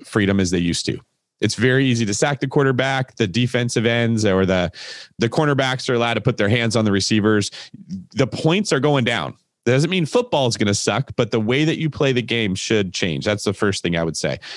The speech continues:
There's also what people refer to as tax loopholes, which I, I've always hated that phrase 'cause it sounds very disingenuous and, and, and shady. What they really are, are rewards or incentives from the government to encourage a certain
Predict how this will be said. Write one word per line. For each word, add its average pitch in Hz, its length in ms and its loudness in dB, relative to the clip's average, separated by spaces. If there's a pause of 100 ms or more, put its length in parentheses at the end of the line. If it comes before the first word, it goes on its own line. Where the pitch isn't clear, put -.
(380)
There's 139 200 2
also 160 320 2
what 139 200 0
people 127 260 0
refer 120 220 0
to 120 100 -2
as 107 140 0
tax 110 320 -2
loopholes, 90 800 0
which 92 180 0
I, 90 60 2 (160)
I've 107 140 0
always 110 180 2
hated 101 240 0
that 87 140 -2
phrase 90 360 0
'cause 82 160 0
it 82 100 -2
sounds 85 400 0
very 82 500 0
disingenuous 85 1160 0
and, 76 320 -2
and, - 320 -6
and 82 120 -6
shady. 90 480 -4 (420)
What 139 160 0
they 135 140 0
really 156 260 2
are, 123 240 0
are 113 220 0
rewards 127 640 0
or 117 180 2
incentives 104 640 0
from 101 340 -2
the 95 100 0
government 90 540 -2 (320)
to 117 160 2
encourage 117 560 0
a 104 100 0
certain 113 500 0